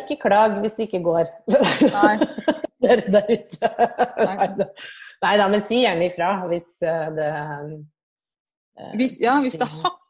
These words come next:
Speaker 1: skjærer
Speaker 2: eller
Speaker 1: seg
Speaker 2: ikke
Speaker 1: helt,
Speaker 2: kommer
Speaker 1: liksom.
Speaker 2: ut i
Speaker 1: Ja.
Speaker 2: tide og sånn.
Speaker 1: Ja,
Speaker 2: Det er,
Speaker 1: ja, ja.
Speaker 2: da
Speaker 1: Men
Speaker 2: vil
Speaker 1: så har
Speaker 2: vi
Speaker 1: vi
Speaker 2: høre
Speaker 1: også
Speaker 2: det.
Speaker 1: valgt, eh,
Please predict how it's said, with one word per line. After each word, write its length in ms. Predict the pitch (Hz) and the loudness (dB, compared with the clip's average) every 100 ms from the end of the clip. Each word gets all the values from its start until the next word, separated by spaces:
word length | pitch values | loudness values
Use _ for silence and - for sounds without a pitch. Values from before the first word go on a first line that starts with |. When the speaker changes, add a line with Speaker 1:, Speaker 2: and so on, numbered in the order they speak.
| _ | _
Speaker 1:
skjærer 160 | 185 202 | -4 -2
Speaker 2:
eller 140 | - | -2
Speaker 1:
seg 160 | 175 165 | -2 -2
Speaker 2:
ikke 120 | 160 175 | 0 0
Speaker 1:
helt, 140 | 190 | 0
Speaker 2:
kommer 240 | - 240 214 | -2 -2 0
Speaker 1:
liksom. 380 | 170 262 151 185 | 0 -4 -2 -4
Speaker 2:
ut 140 | - | -6
i 40 | |
Speaker 1:
Ja. 80 | 175 | -6
Speaker 2:
tide 300 | 170 196 190 | -4 -4 -4
og 80 | - | -8
sånn. 240 | - 180 196 _ _ _ _ _ _ _ - | -10 -12 -12 _ _ _ _ _ _ _ -18
Speaker 1:
Ja, 200 | 139 147 | -12 -6
Speaker 2:
Det 60 | |
er, 180 | 180 - | -4 -4
Speaker 1:
ja, 160 | - 135 | -6 -12
ja. 120 | 131 - _ _ _ _ | -20 -20 _ _ _ _
Speaker 2:
da 80 | - | -8
Speaker 1:
Men 40 | 185 | -4
Speaker 2:
vil 100 | 262 | 0
Speaker 1:
så 40 | |
har 80 | 285 | 0
Speaker 2:
vi 60 | 277 | 0
Speaker 1:
vi 20 | |
Speaker 2:
høre 80 | 240 | -2
Speaker 1:
også 60 | |
Speaker 2:
det. 120 | 247 | -4
Speaker 1:
valgt, 400 | 220 202 202 - | -2 -2 -4 -4
eh, 440 | 220 214 214 214 | 2 4 4 -2